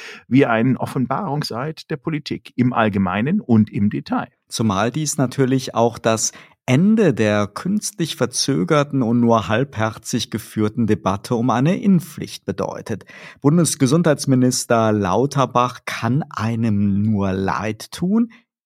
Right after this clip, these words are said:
Speaker 2: Immer mal unterstellt, dass sein unermüdlicher Einsatz für den Schutz der Bevölkerung in den vergangenen zwei Jahren wahrhaftig war. Und davon bin ich persönlich überzeugt.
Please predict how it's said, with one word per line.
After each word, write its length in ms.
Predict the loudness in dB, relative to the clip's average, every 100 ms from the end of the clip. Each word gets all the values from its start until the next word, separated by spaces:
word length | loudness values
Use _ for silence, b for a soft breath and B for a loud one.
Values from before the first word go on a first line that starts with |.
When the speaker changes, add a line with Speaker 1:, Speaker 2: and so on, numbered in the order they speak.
| 0
Speaker 2:
Immer 160 | 2
mal 260 | 4 4 2
unterstellt, 920 | 0 0 -2 0 2 4 4 2 -2 B B B
dass 180 | -4 0
sein 260 | 2 2 2
unermüdlicher 800 | 2 2 4 2 0 -2 -2
Einsatz 640 | 0 0 0 0 0 -2 -6
für 120 | -6
den 140 | -4
Schutz 380 | -4 -6 -8 -2
der 100 | -2
Bevölkerung 720 | 0 -2 2 2 2 0 0
in 80 | 2
den 160 | 2 0
vergangenen 720 | -2 -4 0 0 2 2 0
zwei 360 | -4 -4 -2 -2
Jahren 440 | -2 0 0 0
wahrhaftig 600 | 0 0 -4 -6 -8 -2
war. 180 | 0 0
Und 160 | 0 -2
davon 400 | -2 0 0 0 b b b _
bin 300 | 0 0 0
ich 200 | -8 -10
persönlich 540 | -8 -6 -8 -8 -12
überzeugt. 680 | -10 -10 -10 -12 -14 _